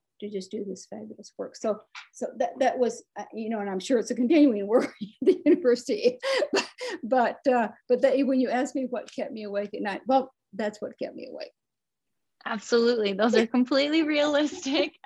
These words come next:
Speaker 2: <laughs>
Speaker 1: Right.
Speaker 2: items. I think money and financial
Speaker 1: Mm-hmm.
Speaker 2: need keeps all of us awake and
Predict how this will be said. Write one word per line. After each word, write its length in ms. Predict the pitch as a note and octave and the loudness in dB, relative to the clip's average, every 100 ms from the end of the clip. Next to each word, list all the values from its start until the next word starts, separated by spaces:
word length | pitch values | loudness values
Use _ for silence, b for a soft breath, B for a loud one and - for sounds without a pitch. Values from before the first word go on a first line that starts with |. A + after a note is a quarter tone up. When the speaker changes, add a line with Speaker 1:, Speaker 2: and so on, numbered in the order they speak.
| C4 | -12
Speaker 2:
<laughs> 180 | - A#3 | -8 -4
Speaker 1:
Right. 340 | C4+ F4 A#3+ | -4 -4 -4
Speaker 2:
items. 540 | B3+ C#4+ D4 D#4+ E4+ D4 | -2 0 0 -2 -6 -6
I 140 | B3+ | -6
think 240 | C4 C4+ A#3 | -4 -6 -6
money 440 | A#3+ B3+ C#4 C#4+ | -6 -6 -6 -4
and 160 | B3+ A#3+ | -4 -4
financial 500 | A3 A3+ B3 C#4+ C#4+ | -4 -6 -2 4 6
Speaker 1:
Mm-hmm. 60 | C#4 | 8
Speaker 2:
need 280 | B3+ C4 B3 | 6 2 -6
keeps 220 | B3+ B3 | -2 4
all 240 | A#3+ B3+ | 4 4
of 60 | A3 | 2
us 160 | A#3 G#3+ | 0 0
awake 420 | A3 A3 B3+ G#3+ | 0 0 -2 -4
and 100 | G3+ | -10